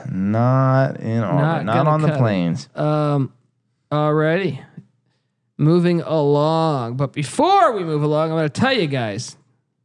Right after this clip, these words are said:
Speaker 2: that the College Experience is brought to you by my bookie dot A G. Yeah, it's football season, and my bookie is home to thousands of preseason bets for college and pro.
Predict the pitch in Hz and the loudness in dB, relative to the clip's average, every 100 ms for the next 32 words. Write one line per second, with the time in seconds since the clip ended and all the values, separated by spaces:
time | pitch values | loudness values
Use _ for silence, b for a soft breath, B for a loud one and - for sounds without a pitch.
0 | _ 123 120 - 135 139 139 - 147 143 | _ -10 -8 -4 -2 0 -4 -2 0 0
1 | 160 - - _ _ _ _ _ _ _ | -2 -6 -18 _ _ _ _ _ _ _
2 | _ - _ _ _ _ _ - - 117 | _ -20 _ _ _ _ _ -16 -6 -6
3 | 120 123 123 104 107 113 120 135 127 123 | -4 -4 -2 -4 -2 -2 -2 -2 -4 -4
4 | 117 135 113 - 98 110 120 135 160 202 | -8 -6 -6 -8 -8 -6 -6 -2 2 2
5 | 180 110 _ _ _ _ _ _ _ _ | 0 -4 _ _ _ _ _ _ _ _
6 | _ _ _ _ - _ - 131 131 127 | _ _ _ _ -20 _ -4 -2 -2 -4
7 | - _ 196 196 165 120 101 123 104 104 | -8 _ -6 -4 -4 -4 -6 -4 -6 -4
8 | 139 160 185 196 233 226 214 208 190 208 | -4 -4 -2 0 2 0 0 -2 0 0
9 | 226 220 - 247 339 359 262 208 180 - | 0 -2 -2 0 2 2 2 0 -2 -2
10 | 214 196 185 165 156 139 - - _ _ | -2 0 2 2 0 -4 -6 -18 _ _
11 | - 147 156 139 190 233 - - | -8 -4 -2 -2 -2 -2 -6 -8